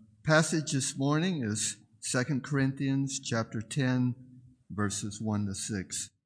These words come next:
"Now I, Paul, myself urge you by the meekness and gentleness of Christ, I who am meek when face to face with you,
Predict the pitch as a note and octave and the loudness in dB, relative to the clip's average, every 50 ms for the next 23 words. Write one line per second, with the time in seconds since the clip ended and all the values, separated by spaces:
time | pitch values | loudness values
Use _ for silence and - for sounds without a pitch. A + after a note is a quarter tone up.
0 | _ _ _ _ _ _ _ _ _ _ _ - B3+ - A#2+ B2+ C#3 D#3 D#3 D3+ | _ _ _ _ _ _ _ _ _ _ _ -10 -6 -2 2 4 4 4 4 4
1 | E3+ G#3 A#3 - - F3 E3 F3+ F3+ F#3 F3+ D#3+ D#3+ D#3 - - E3 D3 B2 A2+ | 2 2 2 0 -2 0 0 0 0 0 0 -2 -2 -4 -4 -4 -4 -2 0 0
2 | A2 A2+ A2+ - - D3+ F3 F3+ E3 - - - A2+ G#2 G#2 G2+ G2 A2 A2 A#2 | 0 -2 -4 -4 -2 0 0 0 0 -2 -4 -4 -2 -2 -2 -2 -2 0 0 0
3 | A2 G#2+ A2+ A2+ B2 C#3+ E3+ F3+ - - F3+ F#3 - - - D3 C3+ A#2 - - | 0 0 0 0 2 0 0 -2 -4 -4 -4 -4 -4 -4 -4 -4 -4 -4 -2 0
4 | C3 C3+ D#3 D#3+ - A#3+ D#3 D#3 C#3+ C#3+ C#3+ - - A#2+ A#2 - - - C#3 B2+ | 0 0 0 -2 -2 -4 -2 -2 -2 -2 -2 -4 -6 -8 -10 -10 -10 -6 -4 -4
5 | A2 F#2 F2 F2+ F#2+ - - - - _ _ _ _ _ _ _ _ - A2 B2+ | -4 -4 -4 -6 -8 -10 -12 -12 -14 _ _ _ _ _ _ _ _ -4 -2 -2
6 | D#3 F#3 G#3+ G#3+ F#3+ F#3+ F3+ E3 D3+ C#3 B2+ B2 B2 B2+ C3 B2 G#2+ G2 - - | 0 0 0 0 2 2 2 2 2 2 2 2 2 2 2 2 2 0 -2 -6
7 | - A2 G2+ G2+ G2+ G#2 - C#3 C3+ C#3+ D3+ D3 - - - D3 C#3+ - - A#2 | -4 -2 0 0 0 0 2 2 4 4 4 2 0 -4 -4 -4 -4 -2 0 0
8 | G#2+ G2+ G2 - - A2 G2 - - G#2+ F#2 F2 F2+ F#2 F#2+ | 2 2 0 0 -2 -4 -4 -2 0 0 2 2 2 0 -2